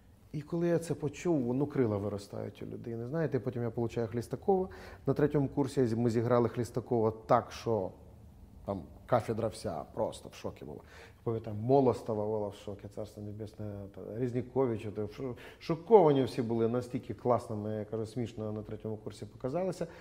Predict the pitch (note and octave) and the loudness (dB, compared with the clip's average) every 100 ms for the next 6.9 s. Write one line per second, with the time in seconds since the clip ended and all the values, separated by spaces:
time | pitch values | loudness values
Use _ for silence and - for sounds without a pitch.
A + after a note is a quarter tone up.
0 | - - - - A#2 A2+ A2 F#2+ - - | -18 -18 -8 0 2 4 2 0 -4 -8
1 | - C3+ - C#3+ B2 A#2+ A2 G2+ A2+ A2+ | -6 -6 -2 0 0 0 -4 -4 -4 -2
2 | A#2+ G#2+ B2 B2 A2+ A2 A#2 A2+ - G#2+ | -2 0 -2 -2 -6 -2 0 0 -2 -8
3 | G2+ C#3 E3+ - A2 - B2+ D3 - B2 | -2 -2 -2 -8 -12 -4 -2 -2 -6 -10
4 | - G#2 G#2 A2+ A#2 A2+ G#2+ G#2+ G#2+ G#2 | -8 -8 -6 -4 -4 -4 -4 -6 -8 -8
5 | G#2 G#2+ A2 A2 A2 A2 G#2+ G#2+ G#2 A2 | -10 -10 -8 -6 -6 -8 -8 -8 -6 -4
6 | E3 F3+ C#3 A#2 G#2 G#2+ F3+ G3+ | -2 -2 -2 -4 -4 -8 -6 -8